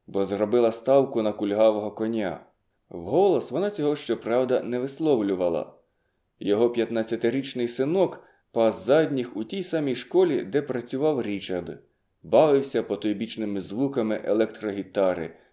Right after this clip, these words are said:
Вранці, вдень і вночі. Переважно вночі. Та начебто більшого й не прагнув. "А от від пива я б не відмовився", — сказав Нортхоф.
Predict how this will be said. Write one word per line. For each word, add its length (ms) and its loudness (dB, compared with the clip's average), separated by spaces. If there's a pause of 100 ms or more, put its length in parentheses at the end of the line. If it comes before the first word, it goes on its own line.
Вранці, 540 0
вдень 420 0
і 80 -2
вночі. 600 -4 (300)
Переважно 580 2
вночі. 600 -4 (360)
Та 300 4
начебто 580 -2
більшого 480 0
й 60 4
не 120 0
прагнув. 640 -2 (840)
"А 240 -2
от 300 2
від 320 -4
пива 480 2 (320)
я 240 6
б 80 -6
не 140 0
відмовився", — 840 0 (460)
сказав 520 2
Нортхоф. 640 -2